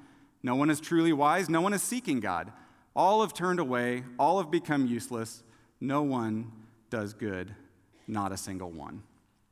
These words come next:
So here is what Paul is, uh, saying. I love how Oswald J. Smith, um, a pastor from over, an author from over a hundred years ago, uh, quoted, he was quoted as saying, "The heart of the human problem is the problem of the human heart."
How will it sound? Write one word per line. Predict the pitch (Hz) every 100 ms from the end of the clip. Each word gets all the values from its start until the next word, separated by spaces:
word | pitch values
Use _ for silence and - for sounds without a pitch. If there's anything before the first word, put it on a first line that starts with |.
| _ _ _ _ - - -
So | 165
here | 170 214 220
is | 180 131
what | 151 147 -
Paul | - 131 123 123
is, | 127 117 110 104 -
uh, | 120 107 101 123
saying. | - 151 127 120 120
I | 117
love | 139 156
how | 160 139 131 131 - - - -
Oswald | 143 170 160 160 143
J. | 160
Smith, | 143 143 135 131 - -
um, | 120 120 117
a | 120
pastor | 117 143 139 143 131
from | 135 131
over, | 143 131 127 127
an | 123 120
author | 139 - 131
from | 123 139
over | 127 131
a |
hundred | 139 127
years | 135 127
ago, | 123 120 110 110 - - -
uh, | 120 113 107 - - -
quoted, | - 165 147 131
he | 147
was | 139
quoted | 135 156 139 131
as | 110
saying, | 139 127 123 113 113 - - - _ _ _ _ _ _ _ _ _
"The | -
heart | 110 147 170 -
of | 143
the | 131
human | 143 151 139
problem | 139 127 117 113 110
is | 120
the | 110
problem | - 123 113 113 110
of | 107
the | 104
human | 98 92 87
heart." | 90 67